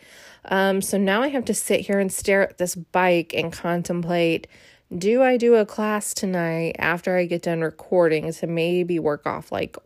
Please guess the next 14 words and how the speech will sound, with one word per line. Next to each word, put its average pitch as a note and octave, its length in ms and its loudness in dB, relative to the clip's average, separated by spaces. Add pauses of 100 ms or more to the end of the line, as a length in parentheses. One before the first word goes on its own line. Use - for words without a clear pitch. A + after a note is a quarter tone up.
(160)
one D#3 320 -4
taco, D#3+ 720 0
if E3 260 2
that, F3+ 440 2 (600)
<laughs> A#3 200 0 (260)
just F3 240 -2
to G3+ 80 0
make F#3 160 0
myself F#3 480 0
feel E3+ 260 0
a D3+ 40 0
little G3+ 300 0
bit C4+ 220 2
better? C4 500 0